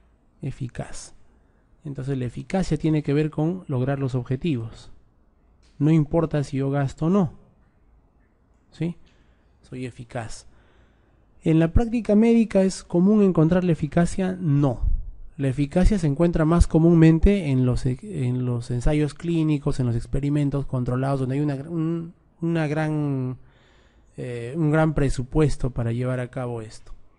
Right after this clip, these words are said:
Si ustedes han visto de cerca o han leído o han escuchado sobre los ensayos clínicos, cuando el paciente entra a un ensayo clínico sobre un nuevo fármaco,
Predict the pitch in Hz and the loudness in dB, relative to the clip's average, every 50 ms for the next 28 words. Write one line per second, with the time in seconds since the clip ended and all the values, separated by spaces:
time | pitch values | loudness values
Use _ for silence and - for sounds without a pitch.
0 | - - - _ _ _ _ _ _ _ _ _ - - 147 - - 226 233 220 | -20 -20 -20 _ _ _ _ _ _ _ _ _ -8 -8 -4 0 4 4 4 6
1 | 196 202 202 190 208 196 - - 180 170 156 - 185 185 175 - 175 156 147 147 | 4 4 4 4 4 4 6 6 6 6 6 4 2 0 0 0 2 2 4 4
2 | 147 147 143 143 143 147 147 147 147 147 151 151 151 143 127 120 120 127 127 120 | 4 4 4 4 4 2 2 2 2 2 2 2 2 0 0 -2 -2 -2 -4 -4
3 | - - 131 - - - 135 131 131 123 - 127 117 120 120 120 113 117 120 120 | -6 -8 -10 -6 -4 -2 0 0 0 -2 -2 -4 -4 -4 -4 -4 -4 -4 -4 -4
4 | 139 135 135 131 - - 165 160 151 139 135 131 123 - 165 170 - - - 135 | -2 -4 -4 -4 -6 -6 -4 -4 -2 -2 -2 -4 -4 -6 -8 -8 -8 -8 -6 -6
5 | 131 123 127 120 - 135 127 - - 190 190 185 - 185 180 170 170 190 196 180 | -4 -4 -4 -6 -4 -6 -4 -2 2 2 2 2 2 2 0 2 2 2 4 4
6 | 160 147 143 143 151 156 156 147 143 135 156 147 147 143 139 - 151 147 147 147 | 4 2 2 2 2 4 4 2 0 -2 -2 -2 -2 -2 -2 -2 -2 -2 -2 -2
7 | 143 151 135 - 127 117 131 131 135 135 143 139 139 139 127 - 156 151 151 147 | -4 -6 -8 -8 -8 -8 -6 -4 -2 0 0 0 0 -2 -2 -2 0 0 0 0
8 | 147 143 143 - 196 202 | -2 -4 -4 -8 -10 -12